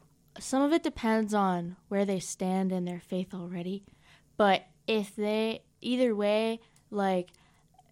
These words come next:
especially with the music, like, when you wa-, like, it's such a, um,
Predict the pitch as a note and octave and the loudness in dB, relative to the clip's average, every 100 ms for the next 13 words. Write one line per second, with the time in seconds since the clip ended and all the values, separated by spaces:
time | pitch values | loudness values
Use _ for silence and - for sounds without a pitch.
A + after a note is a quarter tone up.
0 | _ _ B3+ - C#4+ D#4+ E4 B3+ F#3+ F#3+ | _ _ -8 -4 -2 -2 0 0 0 -2
1 | G3+ A3+ A3 G#3 A3 C4 B3+ B3 A#3+ B3+ | 0 0 -2 0 0 0 -2 -2 0 0
2 | C4+ - E4 F4 F4 C#4 G#3 F#3 F#3 | 0 -2 -4 -2 -2 0 -2 -4 -8